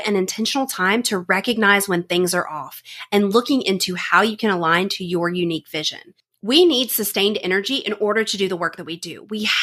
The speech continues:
have to do this inner work in order to determine how we can maintain the levels of energy it takes to do what we have to do. We have to take this time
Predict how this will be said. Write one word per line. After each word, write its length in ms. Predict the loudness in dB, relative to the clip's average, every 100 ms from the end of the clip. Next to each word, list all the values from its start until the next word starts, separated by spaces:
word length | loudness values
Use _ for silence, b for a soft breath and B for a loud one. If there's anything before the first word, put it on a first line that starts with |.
| 0
have 340 | 2 4 2 0
to 100 | -2
do 240 | 2 2
this 200 | 0 -4
inner 240 | -2 0 0
work 400 | 0 4 4 2 B B B -2
in 160 | 0 0
order 320 | 2 4 4
to 160 | 2 -2
determine 500 | -4 -4 -4 -2 -2
how 340 | -2 4 4
we 140 | 4 0
can 220 | 0 0
maintain 580 | 2 0 -2 -4 -2 -2
the 80 | -2
levels 380 | 0 0 0
of 80 | -2
energy 340 | -4 -4 0 -2
it 100 | -2
takes 440 | -2 -2 0 -4 B B 0
to 100 | 2
do 220 | 4 4
what 160 | 2
we 80 | 0
have 180 | -2 -4
to 80 | -4
do. 320 | 0 2 2 -4 b b b -4
We 120 | -2
have 340 | 0 2 2
to 100 | 0
take 220 | -2 -2
this 180 | -2 -2
time 560 | -2 0 4 4 4